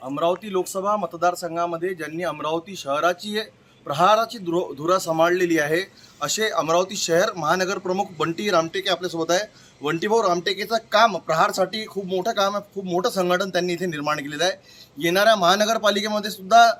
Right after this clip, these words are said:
अ, प्रहारची सत्ता यावी यासाठी सुद्धा त्यांचे प्रयत्न सुरू आहे. एकूणच बंटीभाऊ काय म्हणणार, या लो-, लोकसभेमध्ये प्रहारने आपला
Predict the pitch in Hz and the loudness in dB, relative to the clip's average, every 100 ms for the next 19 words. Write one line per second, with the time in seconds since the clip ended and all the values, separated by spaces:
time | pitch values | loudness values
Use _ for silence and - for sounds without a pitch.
0 | - _ - 175 160 160 156 156 180 262 | -8 _ -4 -2 0 -2 -4 2 4 4
1 | 269 277 - 220 208 190 208 180 175 175 | 2 -8 0 2 4 2 0 0 0 0
2 | 196 185 196 202 202 202 214 233 233 202 | -6 -6 -6 -4 -4 -4 0 0 0 -6
3 | 180 165 175 _ _ 170 175 220 202 180 | 0 2 0 _ _ -4 0 0 0 -2
4 | 190 196 220 214 - 196 208 185 196 196 | -2 -2 -2 -2 -2 0 2 0 0 2
5 | 185 180 170 175 208 196 196 208 180 160 | 2 0 -2 -4 -4 -6 -6 -4 2 4
6 | 175 185 214 - 160 185 | 4 2 -6 -4 -6 2